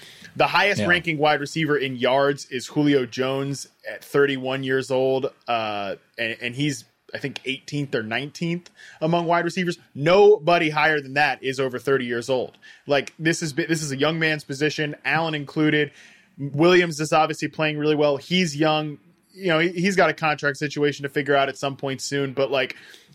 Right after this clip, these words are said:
Speaker 1: Eckler's locked up long-term. Uh, Henry's on the franchise tag. We'll see what happens there. But, like, Herbert, obviously, on the cheap, too. You know, the Chargers have a, have a real good opportunity to build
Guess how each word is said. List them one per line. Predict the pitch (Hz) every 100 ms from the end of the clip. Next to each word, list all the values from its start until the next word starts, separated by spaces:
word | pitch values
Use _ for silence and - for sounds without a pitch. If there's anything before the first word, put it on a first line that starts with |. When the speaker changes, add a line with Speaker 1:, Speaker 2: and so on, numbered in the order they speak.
| 175
Speaker 1:
Eckler's | 202 202 170
locked | 143 143 131
up | 131 120
long-term. | 127 120 110 123 101 90 _ _ _
Uh, | 135 135 131
Henry's | 190 233 208
on | 196
the |
franchise | 180 185 170 170
tag. | - 156
We'll | 147
see | 139
what | 151
happens | 143 135 131
there. | 135
But, | 131
like, | 123 120 - -
Herbert, | - 196 190 180
obviously, | 147 151 147 - 139 -
on | 143
the | 135
cheap, | - 139 113
too. | - 156 127 -
You | 151
know, | 139
the | 139
Chargers | - 175 220 185 165 156
have | 143
a, | 135 _ -
have | 127
a | 123
real | 131 185 175
good | 151 147
opportunity | 135 127 123 - 147 127 120
to | 107 131
build | 113 151 151 135